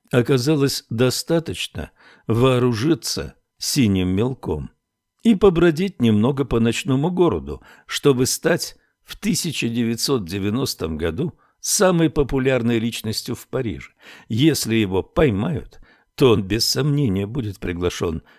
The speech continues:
на телевидение для участия в передаче "Необычные явления в культуре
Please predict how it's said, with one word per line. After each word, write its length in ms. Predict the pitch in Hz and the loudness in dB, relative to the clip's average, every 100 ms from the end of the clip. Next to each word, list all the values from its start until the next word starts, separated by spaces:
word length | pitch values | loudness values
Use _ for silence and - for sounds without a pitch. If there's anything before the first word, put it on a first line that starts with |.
| _ | _
на 280 | 123 120 117 | 2 4 4
телевидение 920 | - 123 139 139 95 95 92 98 101 - _ | 2 0 0 0 -2 0 -2 -2 -6 -12 _
для 380 | - 117 117 98 | 0 4 6 4
участия 720 | - 107 - 113 101 - 107 98 | 0 -2 0 0 0 -2 -2 -2
в 80 | |
передаче 680 | - 101 92 95 190 - 69 - - _ - | -4 -2 -2 0 -2 -4 -10 -14 -20 _ -4
"Необычные 920 | 117 123 120 98 151 170 - 147 147 | 2 4 4 2 0 -2 -2 -2 0
явления 640 | 120 110 92 120 127 113 98 | 0 -2 -2 -4 -2 -2 -4
в 120 | - | -6
культуре 680 | - 101 90 - 226 185 | -4 -4 -4 -2 0 0